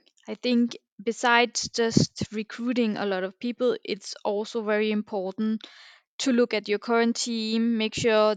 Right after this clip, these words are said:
that they are also treated fairly and they are happy and they have a career development plan, and not only just focus on recruiting more people, because then there's a less focus on the current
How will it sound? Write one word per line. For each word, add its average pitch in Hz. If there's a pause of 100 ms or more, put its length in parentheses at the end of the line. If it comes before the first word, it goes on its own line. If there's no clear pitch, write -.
that 190 (400)
they 226
are 220
also 220
treated 233
fairly 247 (140)
and 202
they 202
are 196
happy 247 (140)
and 208
they 226
have 220
a 214
career 233
development 226
plan, 269 (760)
and 220
not 233
only 240
just 220
focus 214
on 202
recruiting 208
more 202
people, 202 (100)
because 196
then 202 (480)
there's 214
a 214
less 208
focus 202
on 190
the 196
current 185